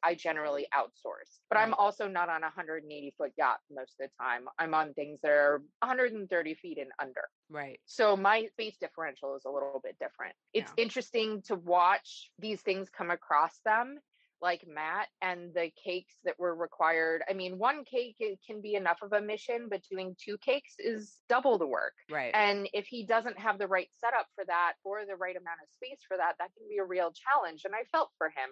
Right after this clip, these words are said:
Speaker 1: I kind of wish they would have just outsourced it like they did the wedding cake, because
Speaker 2: Exactly.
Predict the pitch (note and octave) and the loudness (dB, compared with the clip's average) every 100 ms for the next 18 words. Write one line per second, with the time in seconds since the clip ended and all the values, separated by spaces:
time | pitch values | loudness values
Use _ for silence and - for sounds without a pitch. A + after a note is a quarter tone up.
0 | C3+ E3 G#3+ A3 - F#3 - F#3 F#3 D#3+ | 0 0 -4 -6 -2 -4 -2 -4 0 0
1 | E3 F3 - - A3+ A3 D#3 C#3+ - C#3 | 0 -2 -4 -2 -2 -2 -6 -6 -6 -6
2 | - D#3 E3 E3+ F3+ G3 G3+ A3+ F#3 _ | -4 -6 -4 0 0 2 2 2 0 _
3 | - - _ - G#3 A#3 G#3+ G3 - F#3+ | -12 -12 _ -4 -2 2 2 2 -6 2
4 | G3+ | 2